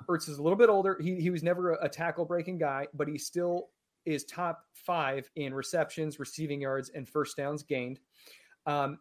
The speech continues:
he is top ten in contested catch rate and N F L passer rating when targeted. His eighteen point nine targets per route run rate is eleventh.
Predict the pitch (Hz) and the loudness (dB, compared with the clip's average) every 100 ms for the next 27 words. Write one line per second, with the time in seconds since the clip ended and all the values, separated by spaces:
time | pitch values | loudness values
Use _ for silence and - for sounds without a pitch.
0 | - 156 156 143 156 160 - 165 185 175 | -6 0 0 0 -2 -2 -2 0 0 -4
1 | 151 147 156 143 135 - 156 156 170 165 | -6 -6 -4 -4 -6 -6 -4 -4 -2 0
2 | 160 151 160 143 - 139 - 135 - 135 | 0 -4 -4 -4 -2 -2 -2 -6 -2 -2
3 | 131 127 123 - 156 156 180 185 147 131 | -2 -4 -8 2 4 4 2 0 -2 -4
4 | - 156 - 160 151 147 147 135 135 135 | -6 -6 -6 -6 -4 -4 -2 -2 -2 -2
5 | 131 - _ _ _ _ _ - 165 160 | -6 -12 _ _ _ _ _ 4 6 6
6 | - 156 147 143 139 139 139 - 147 135 | 4 4 4 4 4 2 0 -4 -2 0
7 | 120 - - 143 139 117 | -2 -6 0 4 4 4